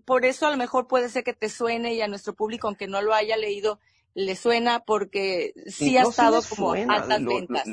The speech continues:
Speaker 2: sí me suena, lo, lo he, lo he escuchado, lo, lo he visto, digo, cuando salió lo vi, pero nunca tuve la oportunidad y se me olvidó que existía, nunca tuve la oportunidad de, de comprarlo o quizás que me llegara y leerlo,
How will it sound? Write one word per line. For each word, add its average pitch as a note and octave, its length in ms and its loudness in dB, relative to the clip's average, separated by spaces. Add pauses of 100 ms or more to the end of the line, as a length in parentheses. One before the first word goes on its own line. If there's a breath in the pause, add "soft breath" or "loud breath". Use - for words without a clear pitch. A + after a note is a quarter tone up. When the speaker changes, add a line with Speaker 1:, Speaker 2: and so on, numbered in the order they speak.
Speaker 2:
sí - 120 -6
me G#3 140 -2
suena, G3 260 0
lo, C3 200 2
lo B2 180 2
he, C#3+ 280 -2
lo A#2 140 -8
he A#2+ 40 -6
escuchado, C#3+ 560 0
lo, C3 180 -2
lo A#2+ 160 -4
he A#2+ 60 -4
visto, B2+ 840 -6
digo, C3 180 -2
cuando G#2+ 200 -10
salió A#2+ 240 -6
lo C3+ 100 0
vi, C#3 160 -2
pero C3+ 300 -2
nunca G#3+ 340 -4
tuve G#3+ 220 -2
la G3+ 80 -4
oportunidad C#3+ 440 -6
y G#3+ 60 -6
se A3 100 -8
me G#3+ 100 -2
olvidó F#3 300 -4
que A3 120 -8
existía, - 420 -8
nunca F3+ 220 -2
tuve F#3 180 2
la F3 80 0
oportunidad B2 560 -6
de, C#3 160 -10 (800)
de - 80 -20
comprarlo D3+ 640 0
o A#2 420 -2
quizás A#2+ 300 -12
que - 80 -8
me C3 140 -2
llegara A2+ 260 -4
y A2+ 80 -10
leerlo, D3+ 320 -18